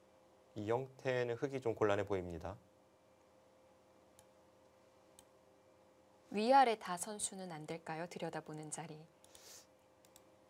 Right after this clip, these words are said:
Speaker 1: 근데 또 타이밍이 문제죠. 이런 장면에서 들여다보면은 당연히 백은 뭐 이런 식으로 늘고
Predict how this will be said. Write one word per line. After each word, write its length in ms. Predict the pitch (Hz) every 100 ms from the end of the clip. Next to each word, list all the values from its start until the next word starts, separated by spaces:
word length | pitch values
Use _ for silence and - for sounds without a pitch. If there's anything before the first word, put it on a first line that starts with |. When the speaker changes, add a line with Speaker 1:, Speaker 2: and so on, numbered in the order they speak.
| - - -
Speaker 1:
근데 180 | 113 110
또 100 | 110
타이밍이 400 | - 190 185 156
문제죠. 400 | 98 98 101 104
이런 260 | 98 123
장면에서 400 | 143 143 131 117
들여다보면은 920 | - 110 104 104 104 98 95 92 104 85 - - - - - -
당연히 300 | - 110 113
백은 300 | 107 95 98
뭐 120 | 90
이런 160 | 92 98
식으로 240 | - 101
늘고 420 | 87 95 101 95